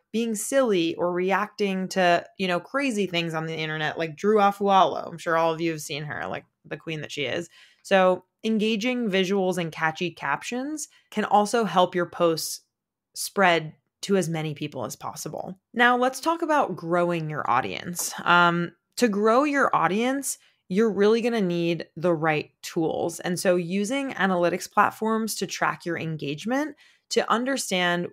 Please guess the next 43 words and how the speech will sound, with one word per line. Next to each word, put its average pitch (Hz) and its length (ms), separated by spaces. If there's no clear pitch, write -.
what 185 320
content 165 500
performs 160 560
best 165 480
is 175 160
really, 220 440
really 165 240
critical, 131 560
right? 151 240
Like, 160 220
if 226 260
we 196 180
are 180 100
doing 180 360
the 165 80
same 175 280
mistakes 165 360
over 160 160
and 160 80
over 214 160
again 170 220
and 160 80
not 165 200
learning 175 540
what 196 260
the 180 100
analytics 160 580
and 160 140
the 160 60
data 214 340
show, 147 460
then 190 100
how 202 200
are 208 120
we 190 160
gonna 160 160
expect 147 460
to 160 80
get 147 220
better, 127 360
right? 147 340
So, 165 160
like, 156 200